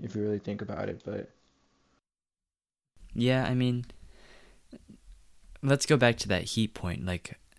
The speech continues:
Speaker 2: how much more can the Heat do? Because they added Kyle Lowry, they added P J Tucker. So what is their goal next? Because it felt like, you know, number one seed in the East,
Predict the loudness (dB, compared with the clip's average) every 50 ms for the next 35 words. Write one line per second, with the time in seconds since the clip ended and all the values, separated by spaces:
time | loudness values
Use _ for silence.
0 | _ _ _ -20 -20 -20 -14 -10 -8 -4 -2 0 2 4 6 6 6 6 4 2
1 | 0 2 2 2 2 0 0 -2 -2 -2 -4 -4 -2 -2 -4 -2 -2 0 0 0
2 | 0 -2 -6 -8 -4 -2 0 2 2 2 2 2 2 0 0 -2 -4 -2 -2 0
3 | 0 0 0 -2 -2 -4 -4 -4 -4 -4 -2 -2 -2 -4 -4 -6 -6 -6 -6 -6
4 | -8 -8 -10 -10 -10 -10 -10 -10 -10 -12 -16 -20 -20 -20 -20 -16 _ -2 0 2
5 | 2 2 2 0 -2 0 0 0 0 -2 -4 -6 -4 -2 0 0 -2 -2 -2 -4
6 | -4 -6 -8 _ _ _ _ _ -20 -20 -20 -20 -20 -20 -20 -18 _ -8 -4 -2
7 | -2 -2 2 2 2 4 2 0 -2 -4 -8 -8 -6 -6 -6 -6 -4 -4 -4 -2
8 | -2 -2 -4 -6 -8 -10 -14 -6 2 6 6 6 6 6 4 2 0 0 -2 -2
9 | 0 0 0 0 0 0 2 2 2 2 0 0 -2 -2 -2 -2 -4 -4 -6 -6
10 | -6 -6 -6 -6 -8 -10